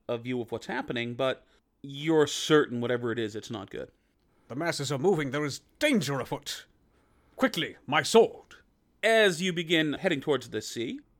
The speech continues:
Speaker 1: Sir Osmond of the Flow is charging in as fast as he can. Due to his armor in the sand, though, you're able to keep up with him, Trevor, with a slightly speedy amble. And as you reach the beach,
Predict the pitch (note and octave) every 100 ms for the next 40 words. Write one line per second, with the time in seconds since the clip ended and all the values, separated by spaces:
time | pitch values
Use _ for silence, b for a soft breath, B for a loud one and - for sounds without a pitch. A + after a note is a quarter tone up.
0 | _ - - F3 D#3 - C#3 D3 C3 C3+
1 | B2 A2+ - A#2+ B2 - A#2+ B2+ F2+ B2
2 | B2+ A#2 - - - - A3 F#3 F#3 F3
3 | A#2 A2 - F3 E3+ D3+ D3 E3 G3+ G2+
4 | - b b b b _ _ - C#3 C#3
5 | B2+ A#2+ B2 B2 A#2+ A2+ G#2+ F#3 G#3+ F#3+
6 | F3 E3 E3 - _ - - D#3+ F#3 F#3
7 | F3 - - F#3 A3+ E3+ B2+ A#2 A#2+ B2
8 | C3 - C#3 C#3 B2+ B2+ B2 A2 - -
9 | A3+ C#3 - - B2 A2+ - A2 G2+ B1+
10 | - _ b b b b b b b b
11 | b C#3+ D3 D3 D3 D3+ D3+ D3 _ _
12 | - A#2+ B2 B2+ B2 - A#2 B2 - -
13 | -